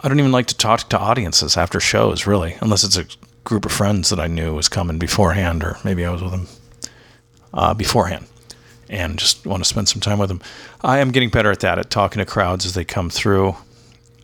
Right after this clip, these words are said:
Uh, not that I have crowds, but, like, when I'm opening for other people who have audiences, you know. I think it comes from sharing more who you are in your act. And up until this point, I've been a joke writer. Only recently have I tried to share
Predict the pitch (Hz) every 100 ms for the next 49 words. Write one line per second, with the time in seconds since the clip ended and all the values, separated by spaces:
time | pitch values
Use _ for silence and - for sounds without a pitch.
0 | - 98 92 90 90 95 - - - 113
1 | 104 98 87 101 104 - 123 165 - -
2 | - - - - 123 95 104 104 104 95
3 | 90 90 87 - 85 - - 73 82 85
4 | 80 85 82 85 - 85 - 90 90 -
5 | - - - - - - - - - -
6 | 113 202 190 147 139 117 101 - 110 107
7 | 98 92 87 - 117 95 90 - - 113
8 | 92 85 - - - - _ 101 98 95
9 | 101 127 131 117 110 104 - 104 85 92
10 | 82 - 87 - - - - 120 110 98
11 | 92 - 78 80 85 - 80 - - -
12 | 87 -